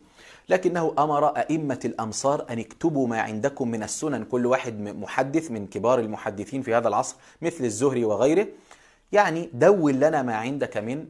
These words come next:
آه، ال-، السنن. يعتبر دي أبرز، أبرز السمات. طبعًا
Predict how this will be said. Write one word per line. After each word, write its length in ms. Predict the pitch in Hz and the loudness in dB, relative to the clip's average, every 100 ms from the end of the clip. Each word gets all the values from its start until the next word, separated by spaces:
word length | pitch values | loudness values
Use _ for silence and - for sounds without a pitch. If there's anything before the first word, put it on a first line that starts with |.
| - | -10
آه، 400 | 104 95 98 - | -6 -4 -4 -6
ال-، 420 | 101 98 98 95 | -8 -6 -6 -6
السنن. 440 | - - 107 87 82 - _ _ _ _ _ _ _ _ _ - - - | -6 -6 -6 -8 -12 -20 _ _ _ _ _ _ _ _ _ -20 -20 -2
يعتبر 380 | 160 160 220 208 | 2 4 6 4
دي 160 | 170 190 | 2 0
أبرز، 460 | 185 180 156 143 127 - 175 | 2 6 8 6 2 0 2
أبرز 400 | 196 165 165 139 | 4 6 4 4
السمات. 760 | 131 123 - - 110 98 - | -2 -2 -2 -2 -2 -4 0
طبعًا 320 | 196 147 123 | 2 2 0